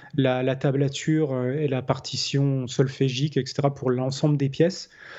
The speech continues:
Euh, et donc voilà, tu vois, t-, tous des éléments comme ça auxquels je réfléchis. Peut-être que j'aurai d'autres idées en plus qui vont arriver, euh, quand je serai dans la phase de production de l'album. Mais, euh...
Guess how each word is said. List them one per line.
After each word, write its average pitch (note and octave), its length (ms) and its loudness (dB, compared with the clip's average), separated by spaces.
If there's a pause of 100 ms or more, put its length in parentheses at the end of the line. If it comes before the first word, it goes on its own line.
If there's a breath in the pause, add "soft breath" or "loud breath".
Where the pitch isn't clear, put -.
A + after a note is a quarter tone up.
(600 loud breath)
Euh, B2 500 0 (1040)
et D3 440 4
donc D3 180 -6
voilà, E3 260 2
tu - 80 -12
vois, F#3+ 120 -2
t-, - 320 -16 (300)
tous - 140 -2
des G3+ 220 -2
éléments F#3 360 0
comme E3+ 160 -2
ça F#3 160 2
auxquels E3 240 0
je C#3+ 100 0
réfléchis. D3 560 0
Peut-être D3 240 0
que D3 80 4
j'aurai C#3 240 2
d'autres C#3 260 -2
idées C#3+ 200 2
en D3 160 2
plus D#3+ 320 -4
qui D3 100 2
vont C3 160 -2
arriver, B2+ 460 2 (440 loud breath)
euh, B2 400 2
quand B2+ 200 -2
je B2 120 0
serai C3 200 -2
dans C3 100 -2
la B2 140 -2
phase C3 200 0
de B2 100 -2
production B2 500 -4
de B2+ 40 0
l'album. B2+ 460 2 (460 loud breath)
Mais, B2+ 340 2
euh... A#2+ 300 0